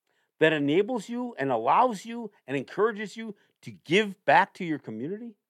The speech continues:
in some way, whether it's through education, advocacy, activism, maybe financial as well, that's how we measure success.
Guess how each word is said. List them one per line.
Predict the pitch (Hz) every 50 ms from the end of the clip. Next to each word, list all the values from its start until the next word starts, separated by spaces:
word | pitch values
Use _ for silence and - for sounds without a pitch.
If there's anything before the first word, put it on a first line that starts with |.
| _ _ _ _ _ _ _ _ _ _
in | - 185 170
some | - - - 190 220 240 220
way, | 196 180 202 240 285 277 214 _ _ _ _ _ _
whether | 120 147 165 160 156 139
it's | 123 - _ _ _ _ _ _ _ _
through | 135 151 -
education, | 147 143 - 120 - - 143 180 226 202 - 262 269 269 254 - _ _ _ _ _ _ _ _ _ _ _ _ _ _ _ _ _ _ _
advocacy, | - 151 185 202 190 240 - - 254 208 - 269 262 262 254 226 - _ _ _ _ _ _ _ _ _ _
activism, | - 160 185 202 202 - 254 262 226 254 254 233 208 269 269 277 254 _ _ _ _ _ _ _ _ _ _
maybe | - 185 220 269 339 403 392
financial | - 240 208 180 160 151 151 175 - 208 208 196 185 165
as | 139 -
well, | 139 139 165 220 285 302 277 _ _ _ _ _ _ _ _ _ _ _ _ _ _ _ _ _ _ _ _ _ _ _ _ _ _ _ _ _ _ _ _ _ _ _ _ _ _ _ _ _ _ _ _ _ _ _
that's | - 170 196 196
how | - 160 127
we | 110 110 123
measure | 107 98 90 - - 82
success. | - - 80 - _ - 76 -